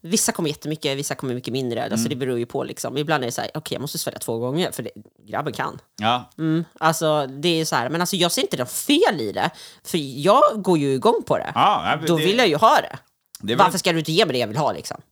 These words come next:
Speaker 2: Precis,
Speaker 1: Ge mig
Speaker 2: precis.
Speaker 1: det jag säger till dig, alltså, tyst och bara ge mig.
Speaker 2: Ja.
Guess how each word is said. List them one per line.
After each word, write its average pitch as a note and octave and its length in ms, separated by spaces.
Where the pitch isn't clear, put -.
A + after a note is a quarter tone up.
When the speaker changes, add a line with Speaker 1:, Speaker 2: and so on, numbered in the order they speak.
Speaker 2:
Precis, A#2 560
Speaker 1:
Ge A2+ 60
mig G#2+ 140
Speaker 2:
precis. F3 120
Speaker 1:
det A#2+ 60
jag A2+ 120
säger D#3+ 240
till - 160
dig, G#2 180
alltså, A#2+ 180
tyst A3 220
och B2+ 60
bara - 120
ge G2 200
mig. D#2 180
Speaker 2:
Ja. - 280